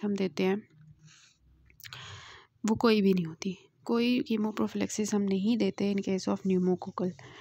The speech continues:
infection। मेनिनजियोकोकल के लिए जो हम देते हैं वो और एच इन्फ्लुएंजा दोनों के केस में हम रिफैम्पिसिन देते हैं, ठीक है। तो वैक्सीन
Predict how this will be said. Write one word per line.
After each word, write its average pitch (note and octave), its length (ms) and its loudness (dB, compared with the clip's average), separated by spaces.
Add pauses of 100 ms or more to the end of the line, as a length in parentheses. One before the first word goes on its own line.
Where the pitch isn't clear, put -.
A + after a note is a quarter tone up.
(360)
infection। F#3 540 -2 (760)
मेनिनजियोकोकल A#3+ 760 4
के A#3 120 -2
लिए A3+ 160 2
जो A3+ 100 -2
हम G#3+ 200 0
देते G3+ 340 0
हैं G3 280 0
वो G#3 500 0 (320)
और G#3+ 180 -2
एच G#3 200 -2
इन्फ्लुएंजा F#3 440 0
दोनों G#3 400 2
के A#3 140 2
केस G#3+ 340 -2
में A3 120 2
हम G3+ 280 2 (480)
रिफैम्पिसिन G3+ 760 2
देते F3+ 260 0
हैं, F3 180 -2 (1120)
ठीक A3 140 -4
है। B3 100 0 (600)
तो A3 140 2
वैक्सीन G#3 580 0